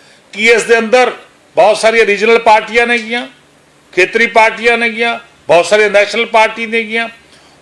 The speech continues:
ਉਹਨਾਂ ਉਸ ਡੈਮੋਕ੍ਰੇਸੀ ਨੂੰ ਖਤਮ ਕਰਨ ਦਾ ਯਤਨ ਜਿਹੜਾ ਭਾਰਤੀ ਜਨਤਾ ਪਾਰਟੀ ਕਰ ਰਹੀ ਹੈ।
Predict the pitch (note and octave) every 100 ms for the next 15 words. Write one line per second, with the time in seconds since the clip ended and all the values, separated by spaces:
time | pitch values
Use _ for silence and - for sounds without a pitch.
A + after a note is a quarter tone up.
0 | A3+ B3+ C4+ C#4+ D4 A3 B3 C#4+ - -
1 | - _ _ _ _ _ - A#2 G#3 C4+
2 | C#4 C4+ B3+ B3 B3+ - A3 A#3 A3 A3+
3 | G#3+ G#3 G3+ G3 C4+ C4 B3 F#3 D3+ -
4 | - _ _ _ _ E3+ E3+ E3+ E3 E3
5 | D#3 E3 D3+ C#3 D3 C3 A#2+ G#2 - _